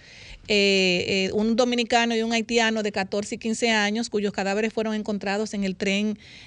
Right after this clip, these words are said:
eh, de aterrizaje de un avión, eh, de la línea aérea Avianca. ¿Cuál fue el proceso,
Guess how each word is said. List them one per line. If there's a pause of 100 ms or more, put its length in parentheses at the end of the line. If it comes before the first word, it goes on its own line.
eh,
de
aterrizaje
de
un
avión,
eh,
de
la
línea
aérea
Avianca. (340)
¿Cuál
fue
el
proceso,